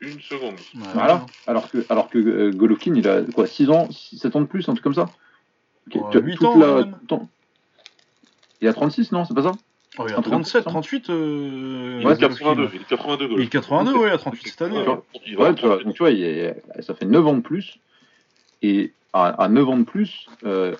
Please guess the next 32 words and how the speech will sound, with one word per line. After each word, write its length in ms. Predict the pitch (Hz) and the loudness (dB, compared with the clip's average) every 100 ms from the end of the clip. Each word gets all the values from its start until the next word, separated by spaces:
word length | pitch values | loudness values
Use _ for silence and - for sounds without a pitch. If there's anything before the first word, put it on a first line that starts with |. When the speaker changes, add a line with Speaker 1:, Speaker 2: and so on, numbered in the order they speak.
| - _ _ - | -12 _ _ 2
Speaker 3:
Canelo 500 | 120 123 165 175 107 | 6 8 8 6 2
a 60 | |
boxé 340 | 107 104 - 156 | 0 2 4 4
beaucoup 380 | 92 196 175 | 4 2 2
plus 200 | 151 156 | -4 0
de 100 | 117 | 4
mecs 180 | 117 117 | 6 4
que 80 | - | 2
lui, 160 | 170 165 | 0 -2
tu 80 | |
vois. 160 | 110 120 - - _ - - - - | -4 -4 -6 -20 _ -20 -20 -20 -16
Speaker 1:
Ouais. 80 | - - | -16 -8
Speaker 2:
Bah 140 | 131 135 | -2 2
ouais, 80 | |
ouais, 80 | 240 | 4
Speaker 1:
Pas, 200 | 226 233 | 4 4
Speaker 2:
parce 200 | 233 123 | 2 -4
que, 80 | 139 | -2
Speaker 1:
pas 100 | 139 | 0
Speaker 2:
bah 60 | 120 | 2
Speaker 1:
sa 140 | 117 | 2
faute 140 | 110 107 | 0 0
pendant 200 | 120 113 | 0 -2
longtemps, 260 | 135 151 | -4 -4
encore 180 | 117 104 | -4 -6
une 60 | 104 | -8
fois, 200 | 156 113 | -6 -6
hein, 220 | 95 95 95 | -6 -10 -8
à, 840 | 87 90 87 - - - _ - | -6 -6 -6 -6 -8 -12 _ -10
à 40 | |
Triple 300 | - - - | -10 -10 -6
G. 180 | 92 151 | -2 -2